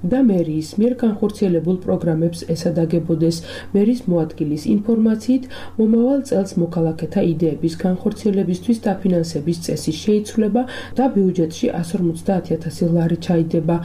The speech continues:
მოქალაქის იდეის მიხედვით შექმნილი ერთი პროექტის ღირებულება კი ოცდაათი ათას ლარამდე განისაზღვრება.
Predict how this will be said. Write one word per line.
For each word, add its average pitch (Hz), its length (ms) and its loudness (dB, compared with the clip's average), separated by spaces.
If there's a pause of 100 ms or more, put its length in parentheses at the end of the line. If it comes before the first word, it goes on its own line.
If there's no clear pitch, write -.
(240)
მოქალაქის 160 680 0
იდეის 165 500 0
მიხედვით 202 540 0
შექმნილი 156 640 -2
ერთი 175 300 -2
პროექტის 160 480 -4
ღირებულება 202 680 0
კი 254 160 -2 (280)
ოცდაათი 190 680 0
ათას 170 380 0
ლარამდე 170 560 2
განისაზღვრება. 165 1200 0